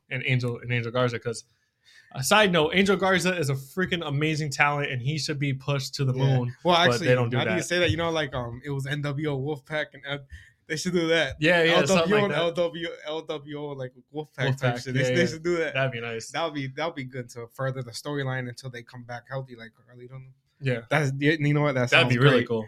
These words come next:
Speaker 1: Yeah, that's, that's a perfect way to, like, actually balance it out.
Speaker 2: And a perfect callback, yo.
Speaker 1: Yeah.
Speaker 2: L W O Wolfpack and L W O. That shit
Speaker 1: Ray,
Speaker 2: would be
Speaker 1: Ray
Speaker 2: good.
Speaker 1: can be, like, the, the Sting where, like, he's kinda, like, they, they don't know which one he's gonna join. And then eventually
Speaker 2: When he
Speaker 1: he
Speaker 2: comes
Speaker 1: ends up
Speaker 2: back.
Speaker 1: Yeah.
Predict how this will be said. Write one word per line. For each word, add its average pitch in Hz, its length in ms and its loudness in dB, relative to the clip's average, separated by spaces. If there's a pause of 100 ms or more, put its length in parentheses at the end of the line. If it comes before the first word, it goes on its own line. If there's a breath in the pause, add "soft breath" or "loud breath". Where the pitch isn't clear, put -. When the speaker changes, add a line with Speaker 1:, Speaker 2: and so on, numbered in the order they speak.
Speaker 1:
Yeah, 147 120 6
that's, 160 220 4
that's 160 180 0
a 160 100 2
perfect 170 400 0
way 147 160 2
to, 139 140 -2
like, 127 160 2
actually 131 300 -2
balance 127 300 -2
it 123 60 -6
out. 123 100 0
Speaker 2:
And 147 120 2
a 131 40 -4
perfect 139 380 -8
callback, 135 380 0
yo. 123 240 0
Speaker 1:
Yeah. 127 320 4
Speaker 2:
L 160 140 2
W 170 340 4
O 165 100 6
Wolfpack 160 500 0
and 123 120 -12
L 127 160 -6
W 127 400 -10
O. 123 180 -14
That 120 140 -20
shit 135 80 -10
Speaker 1:
Ray, 151 140 4
Speaker 2:
would 143 60 -2
be 135 40 -8
Speaker 1:
Ray 151 140 0
Speaker 2:
good. 151 60 -10
Speaker 1:
can 151 100 -6
be, 143 100 -2
like, 139 220 -2
the, 123 300 -2
the 117 120 -4
Sting 139 400 -2
where, 117 140 -8
like, 110 200 -8
he's 120 240 -8
kinda, 123 220 -2
like, 113 400 -16
they, 127 140 -10
they 123 120 -8
don't 120 140 -10
know 117 100 -14
which 117 240 -16
one 120 120 -16
he's 113 120 -14
gonna 113 220 -16
join. 123 460 2 (360)
And 131 140 2
then 117 100 4
eventually 127 300 4
Speaker 2:
When 175 80 6
he 170 60 6
Speaker 1:
he - 40 2
Speaker 2:
comes 180 160 8
Speaker 1:
ends 160 40 2 (100)
up 185 80 8
Speaker 2:
back. - 160 4
Speaker 1:
Yeah. 135 460 8